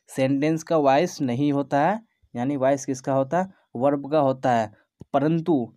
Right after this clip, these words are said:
सेंटेंस में प्रयुक्त वर्ब, क्या बोला जा रहा है, जो सेंटेंस में जो वर्ब रहता है, इस-, मौजूद रहता है, अगर एक्टिव वॉइस में रहता है तो सेंटेंस या क्लॉज क्या है,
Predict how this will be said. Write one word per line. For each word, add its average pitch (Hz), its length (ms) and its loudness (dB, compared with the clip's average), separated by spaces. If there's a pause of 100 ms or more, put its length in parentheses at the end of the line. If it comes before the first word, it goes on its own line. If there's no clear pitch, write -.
(220)
सेंटेंस 147 760 -2
में 170 180 0
प्रयुक्त 175 540 -2
वर्ब, 120 360 0 (520)
क्या 127 120 0
बोला 139 160 4
जा 139 120 2
रहा 143 120 2
है, 240 180 0 (320)
जो 131 200 -2
सेंटेंस 135 480 -2
में 156 80 0
जो 147 120 2
वर्ब 143 300 2 (120)
रहता 131 380 0
है, 147 140 2
इस-, - 260 -12 (360)
मौजूद 127 340 0
रहता 127 320 0
है, 143 260 2 (320)
अगर 139 320 2
एक्टिव 147 280 0
वॉइस 139 360 2
में 170 120 4
रहता 135 320 2
है 143 120 0
तो 233 300 -2 (180)
सेंटेंस 139 600 0
या 143 140 4
क्लॉज 135 400 2
क्या 143 240 0
है, 226 120 0